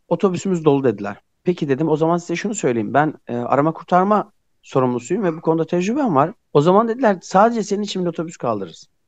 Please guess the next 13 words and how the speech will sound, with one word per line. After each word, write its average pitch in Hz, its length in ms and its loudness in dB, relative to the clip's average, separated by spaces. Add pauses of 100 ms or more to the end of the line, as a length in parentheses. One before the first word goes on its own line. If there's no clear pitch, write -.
(120)
Yeter 175 260 0
ki - 80 -14
sen 131 200 2
gel." 101 220 -6 (240)
Ailemle 202 420 4
helalleştim. 131 640 2 (140)
Çoluğuma, 156 420 -2
çocuğumla 139 400 -4
helalleştim. 117 600 -6 (360)
Büyük 214 280 -2
oğluma 190 540 2
gittiğim 185 640 -2
yerin 160 380 0